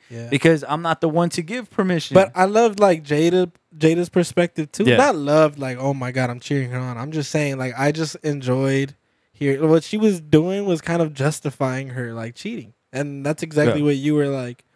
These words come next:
Speaker 1: or whatever that was.
Speaker 2: Yeah, yeah, yeah.
Speaker 1: And that's exactly
Speaker 2: I
Speaker 1: why
Speaker 2: think
Speaker 1: you were backing her up on it.
Speaker 2: Yeah, I think I, I commend her for that because it's the tr-, to me, I feel like it's the truth. Like,
Speaker 1: Yeah,
Speaker 2: I
Speaker 1: like,
Speaker 2: feel
Speaker 1: one
Speaker 2: like
Speaker 1: day
Speaker 2: some
Speaker 1: you may be in a dark place in a
Speaker 2: Yeah,
Speaker 1: relationship.
Speaker 2: bro, like,
Speaker 1: and it's
Speaker 2: you
Speaker 1: just like
Speaker 2: never know.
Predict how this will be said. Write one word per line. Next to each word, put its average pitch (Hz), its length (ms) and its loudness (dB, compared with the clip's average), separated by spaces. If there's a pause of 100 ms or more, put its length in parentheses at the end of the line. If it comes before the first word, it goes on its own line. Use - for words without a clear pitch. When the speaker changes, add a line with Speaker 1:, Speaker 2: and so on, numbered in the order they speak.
(100)
Speaker 1:
or 147 100 2
whatever 175 320 4
that 127 200 -6
was. 113 240 -20
Speaker 2:
Yeah, 151 140 6
yeah, 196 160 2
yeah. 156 100 0
Speaker 1:
And 151 100 0
that's 165 160 2
exactly 160 380 0
Speaker 2:
I 156 100 2
Speaker 1:
why 151 80 2
Speaker 2:
think 175 120 4
Speaker 1:
you 160 40 0
were 151 80 0
backing 135 360 -4
her 135 140 -10
up 156 200 -10
on 113 140 -10
it. 120 40 -2
Speaker 2:
Yeah, 123 260 2
I 120 40 -4
think 139 340 -8
I, 135 240 0 (140)
I 127 120 -2
commend 175 420 0
her 202 80 2
for 156 220 0
that 147 220 0
because 139 300 2
it's 160 140 -12
the 170 80 -16
tr-, - 220 -8
to 151 120 2
me, 180 160 0
I 160 60 2
feel 185 180 -2
like 165 180 2
it's 160 120 -14
the 185 80 -8
truth. 202 360 -2
Like, 113 400 0 (680)
Speaker 1:
Yeah, 165 100 0
Speaker 2:
I 160 40 0
Speaker 1:
like, 139 180 4
Speaker 2:
feel 156 160 2
Speaker 1:
one 170 60 4
Speaker 2:
like 165 120 6
Speaker 1:
day 208 60 6
Speaker 2:
some 185 120 2
Speaker 1:
you 202 120 0
may 190 200 2
be 156 360 0 (200)
in 139 120 -10
a 135 40 -6
dark 143 460 0
place 143 400 -6
in 110 60 -14
a - 20 -6
Speaker 2:
Yeah, 131 140 4
Speaker 1:
relationship. 139 300 0
Speaker 2:
bro, 147 200 6
like, 143 200 -2
Speaker 1:
and 139 100 -10
it's 139 80 4
Speaker 2:
you 196 100 6
Speaker 1:
just 190 120 0
like 170 100 0
Speaker 2:
never 170 260 0
know. 151 580 2